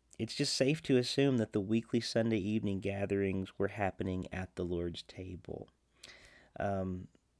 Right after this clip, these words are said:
and so there's things that we might wanna ask if that's true. Um, if it's true that one of the main ways that Jesus wished to be remembered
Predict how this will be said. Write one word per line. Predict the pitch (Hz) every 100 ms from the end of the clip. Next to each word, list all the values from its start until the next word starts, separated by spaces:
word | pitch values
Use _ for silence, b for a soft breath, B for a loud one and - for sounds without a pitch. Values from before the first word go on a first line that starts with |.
| _ -
and | 120
so | 156 143
there's | - 147 -
things | 160 160 131
that | 120 -
we | - 120
might | 107 -
wanna | 95 87 -
ask | 104 87 85 -
if | 101 -
that's | 110 -
true. | - - 127 123 - - - _ _ -
Um, | 107 95 87 - -
if | -
it's | - -
true | - 127 117
that | 92 85 -
one | - 98 101
of | 90
the | 95
main | 95 98 104 95
ways | 95 90 95
that | 76 -
Jesus | 98 95 90 85
wished | - 90 101 - - - _ -
to | 92
be | 98 90
remembered | 87 87 87 92 80 76